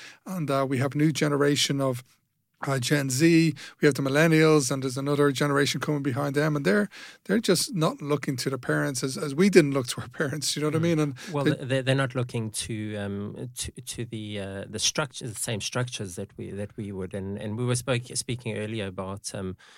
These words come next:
Speaker 2: the, that one of the challenges of the, of the industry in twenty twenty is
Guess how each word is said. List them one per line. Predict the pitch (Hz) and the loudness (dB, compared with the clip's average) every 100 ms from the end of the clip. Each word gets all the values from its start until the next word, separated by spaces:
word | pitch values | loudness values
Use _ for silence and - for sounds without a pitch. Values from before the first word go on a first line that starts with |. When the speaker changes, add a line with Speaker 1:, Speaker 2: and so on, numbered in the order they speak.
| - - - | -20 -20 -14
Speaker 2:
the, | 117 107 107 | -4 -2 -2
that | 110 131 | -4 2
one | 123 | 4
of | 120 | 4
the | 101 | 0
challenges | - 117 120 117 110 92 117 | -4 -2 2 0 0 -6 -8
of | 95 | -6
the, | 110 101 95 98 | -4 -4 -4 -6
of | 110 95 | -6 -8
the | 107 | -6
industry | 113 104 104 - - 101 98 | -4 -4 -6 -8 -8 -8 -6
in | 107 98 95 95 | -6 -6 -6 -6
twenty | - 101 101 | -6 -6 -6
twenty | - 135 135 110 | -4 -2 0 -2
is | 98 85 - | -4 -4 -6